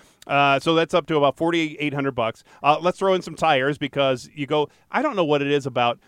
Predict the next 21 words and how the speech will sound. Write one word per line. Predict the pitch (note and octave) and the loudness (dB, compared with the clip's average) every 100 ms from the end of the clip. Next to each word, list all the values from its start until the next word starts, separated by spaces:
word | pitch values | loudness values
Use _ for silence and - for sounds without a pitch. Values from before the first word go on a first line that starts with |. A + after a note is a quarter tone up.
| _ | _
new | C3 C#3+ | -2 -2
cars | E3 D3 C#3+ D3+ - | 0 2 2 2 -4
with | C3 | -12
the | A#2 | -6
tires. | B2+ B2+ C#3 - | -4 -2 -4 -8
It's | - C#3 | -12 -4
like | E3+ E3 | -4 -2
they | D3 | -4
give | D3+ D#3+ | -2 -2
you | D3 | -2
the, | A#2+ _ | -4 _
the | C#3+ | -10
tires | B2+ C#3 C3+ C#3 | -4 -2 0 0
that | B2+ | -2
only | B2+ B2+ | -4 -4
go | A#2+ C3 | -2 -2
for | B2+ B2 | -2 -6
about | A#2 A2 - _ _ | -4 -4 -6 _ _
twenty | - D3+ D#3 | -6 -4 -2
thousand | D3+ D3+ C#3+ | -2 -2 -2
miles. | C#3+ D3 D#3+ | -4 -4 -8